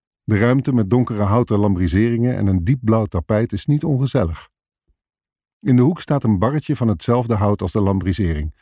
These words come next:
Aan het plafond hangen mooie lampen die een sfeervol licht geven door het kleurige met Art Deco versierde melkglas.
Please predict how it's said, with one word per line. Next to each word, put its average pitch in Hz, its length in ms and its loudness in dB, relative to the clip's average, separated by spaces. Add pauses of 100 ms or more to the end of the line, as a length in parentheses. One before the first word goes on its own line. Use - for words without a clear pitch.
(560)
Aan 107 160 0
het 95 100 0
plafond 123 480 0
hangen 107 260 2
mooie 113 300 2
lampen 101 440 0
die 110 120 0
een 92 80 0
sfeervol 101 480 0
licht 95 240 0
geven 98 340 -2
door 90 140 0
het 85 160 -6
kleurige 127 540 0
met 101 280 -2
Art 120 220 0
Deco 110 340 2
versierde 92 440 -2
melkglas. 87 580 -2